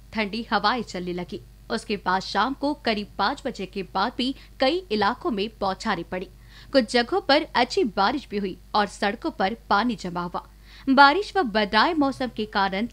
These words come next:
तापमान में भी गिरावट दर्ज की गई। मौसम विभाग ने सिटी का अधिकतम तापमान सैंतीस दशमलव शून्य डिग्री सेल्सियस दर्ज किया, जो औसत से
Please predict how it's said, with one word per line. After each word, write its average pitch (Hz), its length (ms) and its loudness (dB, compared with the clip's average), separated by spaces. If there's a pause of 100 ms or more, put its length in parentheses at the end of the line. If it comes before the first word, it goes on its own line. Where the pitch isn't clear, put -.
तापमान 226 400 2
में 220 140 -2
भी 233 160 -6
गिरावट 196 520 -2
दर्ज 180 160 -6
की 202 140 -10
गई। 226 160 -10 (340)
मौसम 214 320 0
विभाग 226 440 0
ने 262 160 0
सिटी 254 340 -4
का 381 160 2
अधिकतम 214 540 -4 (140)
तापमान 190 420 -4 (380)
सैंतीस 240 440 0
दशमलव 285 580 2
शून्य 311 360 0
डिग्री 202 320 -4
सेल्सियस 214 600 -4
दर्ज 226 240 -2
किया, - 260 -8 (300)
जो 254 180 4
औसत 240 440 2
से 254 260 0